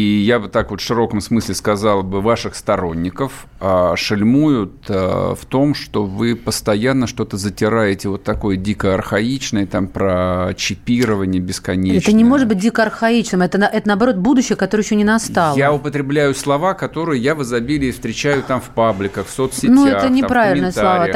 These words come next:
Speaker 2: Таких
Speaker 1: каких-то.
Speaker 2: просто, да, это ещё не придумали.
Speaker 1: Итак, жидкий чип существует или нет?
Speaker 2: <laughs> Это расплавленный, видимо, какой-то.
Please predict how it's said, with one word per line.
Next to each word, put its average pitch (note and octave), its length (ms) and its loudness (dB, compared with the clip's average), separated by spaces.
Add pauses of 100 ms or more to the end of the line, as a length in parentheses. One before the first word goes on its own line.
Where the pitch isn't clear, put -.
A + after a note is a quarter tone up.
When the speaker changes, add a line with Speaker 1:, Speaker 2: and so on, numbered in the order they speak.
Speaker 2:
Таких - 160 -4
Speaker 1:
каких-то. G3 180 -6
Speaker 2:
просто, G3 300 -4
да, F3+ 240 2
это E3+ 200 0
ещё G#3 140 -2
не G#3 100 0
придумали. D#3 560 2
Speaker 1:
Итак, A#2 300 0 (120)
жидкий D3+ 420 -6
чип - 260 -6 (420)
существует C3+ 600 -2
или G2 100 0
нет? E2 220 -2
Speaker 2:
<laughs> - 40 -14
Это G3+ 140 2
расплавленный, F#3+ 580 0
видимо, C#3 220 -4
какой-то. - 460 -10